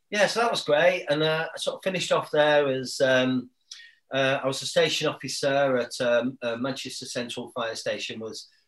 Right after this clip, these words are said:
where I was be-, uh, when I, when I finished up in the, in the fire brigade. So it was really cool. Met some amazing people, loads of great experiences, and I think, you know, we, we, um, um,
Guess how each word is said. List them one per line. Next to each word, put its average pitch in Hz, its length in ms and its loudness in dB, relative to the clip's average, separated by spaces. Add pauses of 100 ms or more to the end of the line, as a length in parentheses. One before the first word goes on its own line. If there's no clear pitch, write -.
where 131 220 4
I 120 40 4
was 117 300 0
be-, 127 200 -4 (100)
uh, 117 200 0
when 120 180 -2
I, 117 180 -2 (180)
when 117 100 -12
I 107 100 -8 (360)
finished 117 260 -6
up 113 160 -6
in 107 100 -8
the, 110 160 -10
in 113 100 -16
the 107 100 -14
fire 113 180 -4
brigade. 104 340 -6
So 131 300 0 (340)
it 165 40 -4
was 160 120 -8
really 160 220 -2
cool. 165 340 2
Met 151 220 -2
some 135 220 -2
amazing 139 560 0
people, 135 600 -2
loads 135 300 2
of - 60 -16
great 123 260 -2
experiences, 123 960 -6 (440)
and 147 120 -2
I 143 60 -2
think, 139 440 -2
you 160 100 -6
know, 147 180 4
we, 139 420 0
we, 127 520 -4 (100)
um, 123 580 -2 (460)
um, 127 460 -2